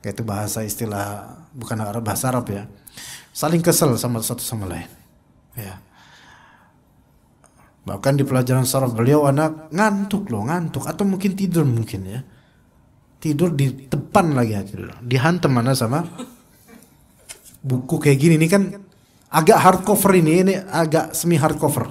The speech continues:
ya. Hmm, tapi gedean lagi. Pala sebelah sini loh.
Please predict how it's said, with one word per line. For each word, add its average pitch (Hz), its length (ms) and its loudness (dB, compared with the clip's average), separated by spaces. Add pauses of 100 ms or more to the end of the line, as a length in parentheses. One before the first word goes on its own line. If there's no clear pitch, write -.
ya. 107 160 -14 (1040)
Hmm, 110 240 -8
tapi 123 160 -4
gedean 147 320 6
lagi. 135 240 0 (2000)
Pala 143 240 0
sebelah 143 240 -2
sini 117 240 -2
loh. - 160 -14